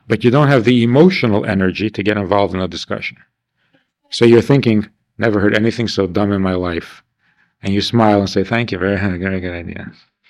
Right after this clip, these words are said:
Well, there can be many reasons for things. I'm, I'm talking only about one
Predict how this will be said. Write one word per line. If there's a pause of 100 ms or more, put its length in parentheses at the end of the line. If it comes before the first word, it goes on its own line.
(1400)
Well,
there
can
be
many
reasons
for
things.
I'm,
I'm
talking
only
about
one